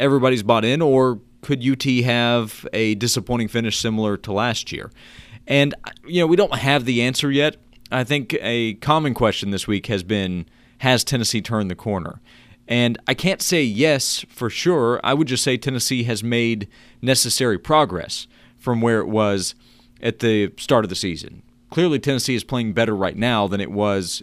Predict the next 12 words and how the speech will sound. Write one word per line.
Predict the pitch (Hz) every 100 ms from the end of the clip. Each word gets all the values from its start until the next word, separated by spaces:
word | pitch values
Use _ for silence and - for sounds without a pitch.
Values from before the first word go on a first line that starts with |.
| -
in | 101
week | 101 98
one | 104 120 104
against | 98 92 82
Georgia | - 101 85 120
State. | - 117 87
And, | 92 87
and | 110
that | 135 147
performance | 104 101 104 95 -
was | 95 87
just | 92 90